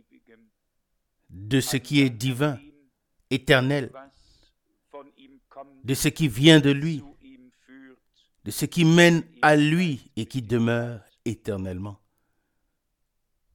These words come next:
Et là, nous devons,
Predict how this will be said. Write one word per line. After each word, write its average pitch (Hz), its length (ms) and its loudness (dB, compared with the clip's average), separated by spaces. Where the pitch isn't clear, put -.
Et 117 100 -8
là, 139 400 2
nous 117 160 -6
devons, 131 440 2